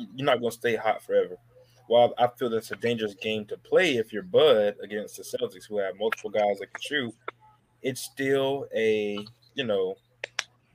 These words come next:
uh, something we have to address as a team, you know, to keep going to the basket and make sure that, I think Tatum found something later in the game by relocating after he, you know,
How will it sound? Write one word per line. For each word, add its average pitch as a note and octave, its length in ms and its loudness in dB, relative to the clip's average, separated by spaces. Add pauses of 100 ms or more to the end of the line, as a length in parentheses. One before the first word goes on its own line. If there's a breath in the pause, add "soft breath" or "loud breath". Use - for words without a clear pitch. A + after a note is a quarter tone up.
(200)
uh, G2+ 200 0
something C3 260 -4
we B2 80 -4
have B2 160 4
to G2+ 80 2
address G2+ 400 0
as G2 120 -14
a - 40 -20
team, F#2+ 460 -12 (100)
you G2 80 -16
know, F2+ 100 -8
to F2 120 -10 (120)
keep A2+ 220 -12
going A2 240 -2
to - 80 -6
the G2+ 80 -4
basket G2 560 -4 (420)
and F#2+ 440 -2
make A#2+ 180 -2
sure B2+ 300 0
that, G#2 240 2 (260 soft breath)
I A#2+ 60 2
think - 260 -2
Tatum C3+ 300 -2
found B2 320 2
something G#2+ 320 -6 (240)
later G#2+ 180 0
in G#2 80 -8
the G2 60 -12
game G#2+ 260 -4
by G2 80 0
relocating A2+ 800 0
after G#2 220 -6
he, G#2 280 -8
you G2+ 80 6
know, F#2 140 -2